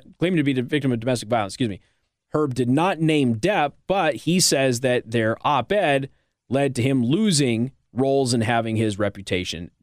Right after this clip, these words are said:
damaged. So, uh, this thing is going to get ugly, but it's gonna be a big case. And the reason that's gonna be a big case is because, well, it was a big case before. But this type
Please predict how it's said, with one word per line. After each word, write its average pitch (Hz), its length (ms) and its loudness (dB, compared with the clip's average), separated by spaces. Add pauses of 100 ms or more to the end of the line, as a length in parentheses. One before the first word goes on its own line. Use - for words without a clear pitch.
(100)
damaged. 110 580 -4 (520)
So, 196 340 -2 (960)
uh, 143 180 2
this 190 260 0
thing 220 260 0
is 160 680 2
going 196 280 2
to 170 60 2
get 160 140 0
ugly, 139 320 2
but 156 220 -2
it's 180 160 0
gonna 220 180 2
be 208 140 2
a 175 80 2
big 143 380 -2
case. 131 340 0
And 135 80 0
the 147 40 2
reason 220 220 2
that's 190 140 2
gonna 170 140 0
be 147 80 2
a 131 40 2
big 120 160 -2
case 117 260 0
is 131 60 -6
because, 131 240 0
well, 151 200 0
it - 60 -2
was 151 120 2
a 139 40 0
big 147 140 -2
case 123 220 0
before. 90 440 -6 (760)
But 160 320 0 (500)
this 160 440 0
type 175 400 0